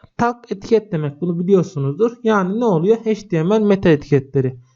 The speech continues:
Hemen hızlı bir şekilde W S Q'nun web sitesine gidiyorum. Burada benim karşıma bazı özellikler getirdi.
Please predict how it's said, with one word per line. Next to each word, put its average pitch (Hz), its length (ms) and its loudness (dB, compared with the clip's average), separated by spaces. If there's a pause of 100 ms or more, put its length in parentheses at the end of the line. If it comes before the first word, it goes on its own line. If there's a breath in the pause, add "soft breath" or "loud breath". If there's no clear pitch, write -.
Hemen 247 280 -4
hızlı 240 240 -2
bir 196 60 -6
şekilde 190 640 -4 (160)
W 214 340 4
S 202 200 -10
Q'nun 165 200 -2
web 196 180 2
sitesine 196 380 -4
gidiyorum. 131 440 0 (340 soft breath)
Burada 247 220 2
benim 262 200 -2
karşıma 208 500 0
bazı 190 280 2
özellikler 160 560 2
getirdi. 139 600 0